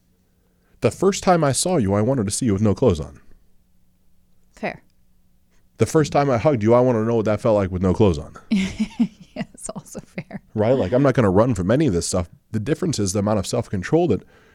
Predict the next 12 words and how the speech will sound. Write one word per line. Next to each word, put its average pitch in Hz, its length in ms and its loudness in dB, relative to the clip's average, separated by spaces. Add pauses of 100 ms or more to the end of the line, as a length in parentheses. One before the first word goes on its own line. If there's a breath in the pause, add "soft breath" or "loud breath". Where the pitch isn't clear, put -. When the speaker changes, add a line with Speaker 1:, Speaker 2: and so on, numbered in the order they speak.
Speaker 1:
we 127 220 2
as 98 140 0
men 131 280 0
get 104 160 0
to 101 80 -2
choose 190 380 -4
to 95 120 0
exhibit 87 420 0
or 117 180 2
not 147 280 0
choose - 320 -12
to. - 220 -16